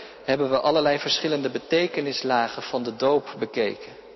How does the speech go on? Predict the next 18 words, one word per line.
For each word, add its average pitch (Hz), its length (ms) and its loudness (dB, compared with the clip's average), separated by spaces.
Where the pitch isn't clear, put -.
De 110 160 -12
doop 135 320 2
is - 140 -2
een 123 200 -4
nieuw 131 200 0
begin 151 540 0
met 123 180 -4
een 135 180 -8
geweldige 139 680 0
belofte, 127 560 0
zeker. 151 500 0
De 139 100 -10
belofte 156 500 0
van 156 160 -8
het 143 140 -8
koninkrijk 156 640 0
van 135 200 -4
God. - 440 -2